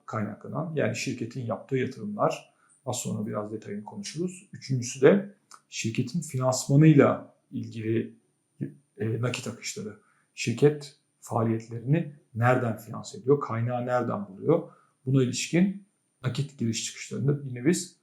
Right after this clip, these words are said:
nakit akım tablosunda görüyoruz. Şimdi nakit akım tablosuyla az önce bahsettiğim finansal tablolar arasında en temel fark, zaten bunu mutlaka,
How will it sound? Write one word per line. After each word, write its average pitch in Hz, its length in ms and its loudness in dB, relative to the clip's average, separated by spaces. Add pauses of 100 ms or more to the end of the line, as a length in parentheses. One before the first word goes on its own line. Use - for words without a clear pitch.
(200)
nakit 139 240 2
akım 143 280 4
tablosunda 120 800 -2
görüyoruz. 104 560 -8 (520)
Şimdi 139 520 6
nakit 160 260 0
akım 151 220 0
tablosuyla 139 800 2 (920)
az 131 160 8
önce 120 160 6
bahsettiğim 123 460 -2
finansal 127 540 4
tablolar 113 440 -4
arasında 117 480 -4
en 147 240 6
temel 113 280 -2
fark, 156 300 0 (460)
zaten 123 380 0
bunu 123 120 -6
mutlaka, 120 720 6